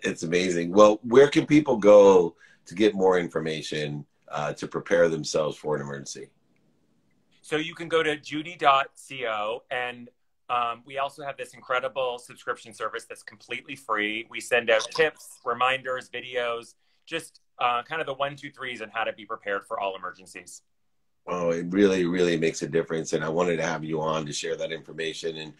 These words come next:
Speaker 1: we'll go ahead and pin that up as well to get everybody, uh, the information, uh, that necessary. It's funny, I'm doing a training on ego today. And it's too bad we couldn't put, you know, management of ego, because the biggest fear, like you said,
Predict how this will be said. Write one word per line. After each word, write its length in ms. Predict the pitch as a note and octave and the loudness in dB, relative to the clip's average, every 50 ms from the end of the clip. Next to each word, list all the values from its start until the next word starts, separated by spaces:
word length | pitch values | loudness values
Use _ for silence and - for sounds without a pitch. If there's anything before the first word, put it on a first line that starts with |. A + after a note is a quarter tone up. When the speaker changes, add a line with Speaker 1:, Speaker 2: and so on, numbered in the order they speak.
| _ - - - - | _ -20 -20 -16 -6
Speaker 1:
we'll 140 | E2+ F2+ F#2 | -6 2 6
go 100 | G2+ F#2+ | 6 6
ahead 260 | F2 F2 E2+ E2+ D2 | 8 6 4 4 2
and 220 | D2+ E2 D#2 D2+ | -2 -6 -6 -6
pin 180 | - - E2 D#2 | -4 -4 -4 -2
that 180 | D#2 D#2+ D#2+ D#2+ | -2 -6 -4 -4
up 160 | D#2+ D2+ - | -6 -6 -8
as 120 | D#2+ D2 D2 | -12 -12 -6
well 340 | D2 E2 D#2+ D#2+ D#2+ D#2+ D2 | -4 -2 0 0 0 -2 -2
to 100 | D#2 D2+ | -4 -8
get 140 | D#2+ D#2 D2+ | -6 -6 -6
everybody, 640 | D2+ D2 D#2 C#2+ C#2+ D#2 D#2 D#2+ D#2 D#2 D2+ - _ - - _ _ _ | -4 -6 -8 -6 -4 -6 -4 -4 -4 -6 -6 -8 _ -20 -20 _ _ _
uh, 180 | - C#2+ D2 C#2+ | -10 -8 -6 -4
the 100 | D#2 E2 | -2 -2
information, 800 | E2+ E2 - D#2+ E2 E2+ D#2+ - - E2+ D#2+ D#2+ D#2+ D#2+ D#2 D2 - _ - | -2 -2 -2 -2 0 0 0 0 -2 -4 -4 -2 -4 -6 -6 -8 -12 _ -12
uh, 180 | - D2 D2 D2 | -10 -8 -8 -4
that 200 | D#2 F2 E2+ C#2+ | -2 -2 0 0
necessary. 380 | E2+ E2+ - - - - F#2 E2+ | 0 0 0 0 -2 -2 -4 -2
It's 80 | - - | 4 6
funny, 140 | G#2 G2 G2 | 6 8 8
I'm 100 | F#2+ F#2 | 6 6
doing 160 | G2 G#2+ G2+ | 6 6 6
a 60 | G2 | 6
training 360 | - - G2+ F#2+ F#2+ G2 F2+ | 4 2 2 2 4 4 2
on 140 | F2 E2+ E2 | 2 0 0
ego 500 | D#2 F2+ G#2+ A2 G2+ G2+ F#2 F2+ E2 D2 C#2+ _ _ _ _ - - _ _ | 0 0 0 2 6 6 6 6 4 0 -8 _ _ _ _ -20 -20 _ _
today. 540 | - F2 E2 F2 E2+ D#2+ D2+ D2+ D2+ C#2+ _ - - - _ - | -8 0 4 6 6 6 6 2 -2 -6 _ -18 -20 -20 _ -2
And 120 | E2+ F2 | 0 2
it's 360 | E2+ E2+ D#2+ D2 _ - - | 2 2 0 -6 _ -12 -10
too 160 | - - A#2 G#2 | 0 2 4 6
bad 200 | G2+ F#2+ F#2 F2 | 8 6 6 6
we 80 | F2 | 0
couldn't 300 | - - G#2+ F#2 E2 - | -2 2 2 2 2 2
put, 240 | - F#2+ F2 E2+ - | 0 0 0 0 -2
you 100 | E2+ E2 | -2 -2
know, 240 | D#2+ D2+ D2 D2+ - _ _ - | 0 0 -2 -2 -4 _ _ -4
management 540 | D2+ F#2 G2+ G#2 A2 G#2 - F#2 G2 F#2+ F#2 | 6 8 8 8 8 4 2 2 2 4 4
of 140 | E2 C#2+ - - | 2 0 -2 -2
ego, 420 | G2 G#2 G#2 G2 F#2 E2+ E2+ E2 | 0 0 2 4 6 6 6 4
because 360 | D#2 E2+ - G#2 F#2 E2 D2 | 2 0 0 2 0 0 0
the 80 | D#2+ E2+ | -6 -4
biggest 440 | D2+ G2 G2 F2+ F#2+ F#2+ - - - | 4 4 4 4 4 -2 -4 -2 2
fear, 280 | G#2+ A#2 B2 A2+ G2+ | 2 6 8 8 8
like 220 | F#2 F#2 F2 - - | 8 6 4 2 -2
you 80 | F2+ | -6
said, 480 | E2+ - - - G#2+ G2+ F#2 F2+ E2 - | 0 6 8 8 8 8 6 2 0 -6